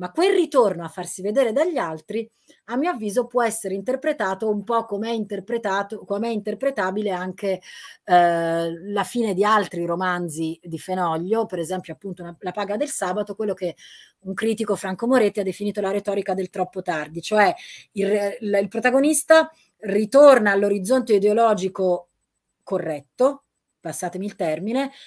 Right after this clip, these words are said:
ma troppo tardi e muore. O comunque, il, quindi c'è un riconoscimento della parte giusta, ma nello stesso tempo esistenzialmente c'è una punizione. Quindi mi pare che qui la dialettica pubblico-privato sia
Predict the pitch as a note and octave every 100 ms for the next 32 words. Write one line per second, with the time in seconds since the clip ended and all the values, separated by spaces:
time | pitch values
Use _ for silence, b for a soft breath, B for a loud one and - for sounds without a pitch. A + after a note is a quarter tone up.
0 | B A3+ B3 E3 - F3 C3 B2 C3 D#3+
1 | - F3+ C3 A#2 C#3 C3 _ _ _ -
2 | - B3+ F#3+ D#3 G3 F#3+ - _ _ -
3 | G#3 F#3 G#3+ A3+ A3 C#4 B3+ G#3 G3+ G#3
4 | G3 - A3 C4+ A3 G3 F3 E3 b b
5 | b b D#3+ E3+ F#3+ F#3 F3 G3+ G3+ G3
6 | F#3 F3 - _ - E3+ D#3 - - C4
7 | B3 B3 C4 A#3 G3 F#3+ G#3 C#4+ D4+ F#3+
8 | F#3+ A#3+ G3 G3+ - G3+ - A#3 F#3+ D3
9 | C#3+ E3+ C#3+ C#3 B2+ C3 B2+ - C3+ A2+
10 | B2 B2+ _ B B B - A3 A3 A3+
11 | A#3 A3+ A#3 A#3+ G#3+ G3 G3+ - G3+ G#3+
12 | G#3 G3+ G3 A#3+ G#3 G3+ G3+ - G3 F#3
13 | F#3